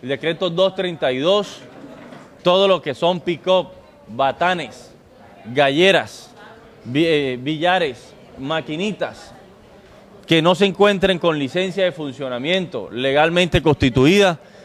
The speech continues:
sean selladas de inmediato y decomisadas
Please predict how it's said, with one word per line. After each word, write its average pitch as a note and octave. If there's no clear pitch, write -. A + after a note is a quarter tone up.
sean F3+
selladas E3+
de F#3+
inmediato G3
y F#3+
decomisadas E3